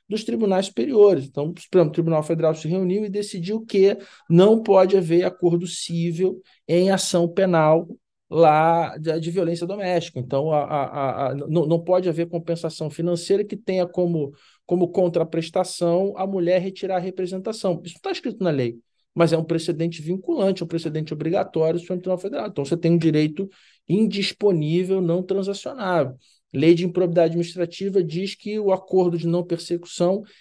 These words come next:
ele não pode envolver nenhum tipo de negociação quanto ao ressarcimento ao erário, ou seja, o ressarcimento ao erário é condição não negociada. Um A N P C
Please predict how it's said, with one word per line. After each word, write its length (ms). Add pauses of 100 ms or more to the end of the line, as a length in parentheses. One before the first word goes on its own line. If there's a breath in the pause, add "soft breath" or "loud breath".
(140)
ele 240
não 320
pode 380
envolver 760
nenhum 400
tipo 320
de 100
negociação 800
quanto 640 (300 soft breath)
ao 140
ressarcimento 960
ao 100
erário, 400
ou 40
seja, 220
o 40
ressarcimento 640
ao 80
erário 400
é 100
condição 800 (280 loud breath)
não 380
negociada. 920
Um 200
A 80
N 220
P 200
C 460